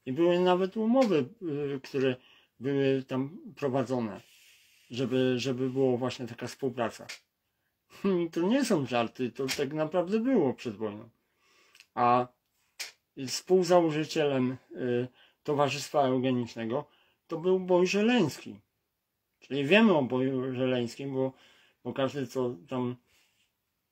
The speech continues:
chodził na lekcje polskiego, no to, to wie o, o Boju Żeleńskim. <clears throat> Nawet jest pomnik, y, y, koło Jotu w Krakowie na plantach.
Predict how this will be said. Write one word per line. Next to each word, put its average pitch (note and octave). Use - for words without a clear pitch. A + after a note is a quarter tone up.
chodził C3+
na C3+
lekcje C3
polskiego, B2+
no B2+
to, C#3
to C3+
wie F#3+
o, B2+
o B2
Boju C3
Żeleńskim. B2
<clears throat> -
Nawet B2
jest B2+
pomnik, B2
y, -
y, A#2
koło B2+
Jotu A#2+
w -
Krakowie A2+
na A2
plantach. G#2+